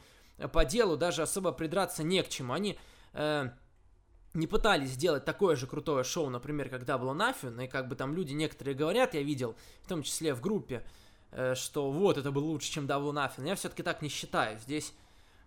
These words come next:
не было оно лучше, но и цели не было сделать лучше. Это, в принципе, было шоу, которое было вообще совмещено с какой-то геймерской, э, конвенцией, да, C E O. И это было как такое, э,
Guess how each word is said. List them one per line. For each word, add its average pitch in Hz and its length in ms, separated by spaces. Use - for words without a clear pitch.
не 180 260
было 127 200
оно 139 160
лучше, 233 340
но 196 140
и 180 80
цели 269 340
не 170 160
было 139 160
сделать 151 380
лучше. 233 340
Это, 127 220
в - 80
принципе, 180 380
было 151 300
шоу, 233 520
которое 165 260
было 156 180
вообще 156 240
совмещено 147 580
с 131 60
какой-то 135 300
геймерской, 127 680
э, 131 280
конвенцией, 151 720
да, 156 320
C - 220
E 143 180
O. 131 400
И 156 100
это 196 180
было 180 280
как 175 180
такое, 156 600
э, 131 240